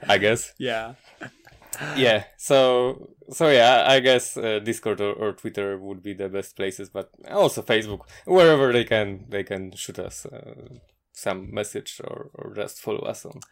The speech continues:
Speaker 1: on
Speaker 2: That's
Speaker 1: whatever
Speaker 2: the
Speaker 1: social media there is.
Speaker 2: That's the, uh, that's the beauty of indie game dev is, uh, you, you can, you can sometimes hit someone up and be like, "Hey, c-, can I talk to you? How did I do that?" And, uh,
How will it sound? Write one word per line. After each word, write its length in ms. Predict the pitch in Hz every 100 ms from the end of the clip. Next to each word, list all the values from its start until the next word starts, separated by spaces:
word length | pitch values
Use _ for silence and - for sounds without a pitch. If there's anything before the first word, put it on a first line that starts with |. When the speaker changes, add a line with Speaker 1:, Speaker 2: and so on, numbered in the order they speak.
| - -
Speaker 1:
on 120 | - 110
Speaker 2:
That's 200 | 113 113
Speaker 1:
whatever 200 | 104 101
Speaker 2:
the 120 | - - - _
Speaker 1:
social 460 | - - 110 104
media 340 | 101 98 104 117
there 200 | 113 107
is. 200 | 107 - _ _ - - - 277 - -
Speaker 2:
That's 220 | 113 -
the, 180 | 120 104
uh, 160 | 101
that's 180 | 107 117
the 100 | 127
beauty 440 | 104 104 104 104 104
of 400 | 104 107 113 -
indie 300 | 123 113 110
game 220 | 117 110
dev 240 | 113 107 110
is, 380 | 110 113 117 -
uh, 560 | 71 - - - - - - _ _
you, 140 | 143 147
you 160 | 151 156
can, 200 | 151 139
you 80 |
can 120 | 135 143
sometimes 960 | 175 160 160 139 135 131 131 - - -
hit 300 | - 147 -
someone 260 | 143 123
up 140 | 117 123
and 80 | 117
be 80 |
like, 220 | 113 120 -
"Hey, 300 | 226 160 107
c-, 100 | - -
can 120 | -
I 40 | 175
talk 200 | 156 143
to 80 | 165
you? 60 | 139
How 140 | 147
did 140 | 151
I 80 | 147
do 180 | 143 147
that?" 300 | 110 110 110
And, 340 | 110 107 110
uh, 260 | 107 104